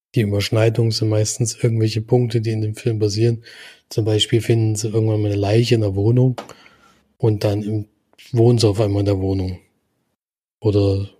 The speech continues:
so will ich jetzt sagen. Ja. Ist ein bisschen schwierig. Wie gesagt, die erste Stunde fand ich noch völlig okay. Da hab ich schon gedacht, na gut, bis jetzt komm ich eigentlich ganz gut mit. Aber dann beginnt, wie gesagt, alles nochmal anders und alles wird ein bisschen anders dargestellt.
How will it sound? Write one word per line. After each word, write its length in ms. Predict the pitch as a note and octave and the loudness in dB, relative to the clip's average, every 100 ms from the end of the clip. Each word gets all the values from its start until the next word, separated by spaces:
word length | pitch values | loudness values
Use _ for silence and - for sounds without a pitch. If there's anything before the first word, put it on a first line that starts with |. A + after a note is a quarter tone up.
| _ _ | _ _
so 240 | - A2 | -2 0
will 100 | G2+ | 2
ich 60 | G2+ | 0
jetzt 120 | G2+ | 0
sagen. 340 | A2+ G2+ G2 G2 _ _ _ _ _ - | -2 -2 -4 -10 _ _ _ _ _ 2
Ja. 220 | A#2 G#2 - _ - - - _ _ _ _ _ _ _ _ _ _ _ - | 2 2 -10 _ -20 -20 -20 _ _ _ _ _ _ _ _ _ _ _ -4
Ist 200 | B2 - | -4 0
ein 40 | |
bisschen 200 | D3+ D3 | 2 2
schwierig. 640 | A#2+ C3 C#3+ D#3+ D3+ - - | 2 2 4 4 0 -6 -8
Wie 180 | A#2+ A#2 | -8 -2
gesagt, 260 | - C3 | 2 2
die 60 | A#2+ | 2
erste 280 | B2 - C3+ | 0 0 -4
Stunde 540 | - D3 C#3+ C3+ B2+ | 0 0 4 2 2
fand 260 | - C3 B2+ | -2 -2 -2
ich 80 | |
noch 160 | A2+ B2 | -2 -4
völlig 540 | - B2+ B2 A2+ - - | -2 -2 -2 -6 -12 -14
okay. 520 | A2+ - A#2+ C3 D3+ | -10 -2 2 4 2
Da 160 | - A#2 | 2 0
hab 60 | |
ich 100 | A#2 | 0
schon 140 | - B2 | -2 -2
gedacht, 340 | A2 A#2+ - - | 0 -2 -2 -2
na 120 | A2 | 0
gut, 360 | G#2 B2 - - - _ | 2 2 0 -10 -20 _
bis 180 | A2+ - | -4 -2
jetzt 220 | A#2+ - | -4 -4
komm 200 | - B2+ | 0 0
ich 100 | B2 | 2
eigentlich 180 | A#2 A2+ | 0 0
ganz 260 | B2+ A2 | -2 -2
gut 220 | - A2+ G#2+ | -2 -2 0
mit. 340 | C3+ - - | -2 -2 -6
Aber 200 | - A2 | 0 0
dann 380 | A2 A#2+ B2+ C3 - _ _ _ _ _ _ _ _ _ _ _ | 2 2 2 0 -4 _ _ _ _ _ _ _ _ _ _ _
beginnt, 480 | B2 A2+ B2 A#2+ - | -4 2 2 0 -2
wie 100 | B2 | -4
gesagt, 440 | - - A#2 - | -2 -2 -2 -2
alles 220 | B2 A2+ B2 | 0 0 0
nochmal 260 | A2 G#2+ | -2 0
anders 480 | G#2+ C3+ C#3+ C3+ - | 2 4 4 2 -4
und 180 | - A2+ | -8 -6
alles 300 | A#2+ A2+ - | -4 -4 -4
wird 100 | A2+ | -6
ein 40 | |
bisschen 200 | A2+ A#2 | -2 -2
anders 240 | A2 A2+ A2 | 0 -2 -2
dargestellt. 800 | A#2+ B2 C3+ - C3 B2+ - | -2 0 -2 -4 -4 -4 -6